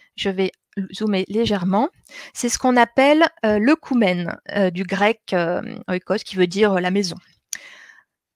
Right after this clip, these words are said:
Et vous voyez que par rapport à ce qu'on connaît, nous, c'est plus, plus, euh, resserré. Donc, euh, il y a l'Europe ici,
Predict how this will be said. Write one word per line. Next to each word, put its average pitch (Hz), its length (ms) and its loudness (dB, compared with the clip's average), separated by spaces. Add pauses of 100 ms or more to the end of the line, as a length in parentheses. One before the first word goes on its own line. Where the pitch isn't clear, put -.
(100)
Et 240 240 0
vous 190 60 -12
voyez 208 240 2
que 262 80 0
par 214 160 0
rapport 208 220 2
à 202 80 2
ce - 80 -6
qu'on 185 140 -4
connaît, 226 340 2
nous, 226 80 0
c'est 175 320 -4 (140)
plus, 175 440 -10
plus, 190 320 -4
euh, 85 100 -4
resserré. 196 680 -2 (640)
Donc, 226 420 2 (180)
euh, 190 360 6 (100)
il 190 160 -6
y 190 100 0
a 185 120 4 (120)
l'Europe 185 540 0
ici, 269 580 -4